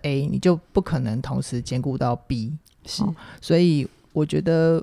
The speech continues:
Speaker 1: 嗯，让我比较有感的就是男女主角在追梦的过程里面啊，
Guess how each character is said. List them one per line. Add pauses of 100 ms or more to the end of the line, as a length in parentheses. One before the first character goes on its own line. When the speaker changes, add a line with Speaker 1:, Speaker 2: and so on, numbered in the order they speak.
(100)
Speaker 1:
嗯， (460)
让
我
比
较
有
感
的
就
是 (220)
男
女
主
角
在
追
梦
的
过
程
里
面
啊，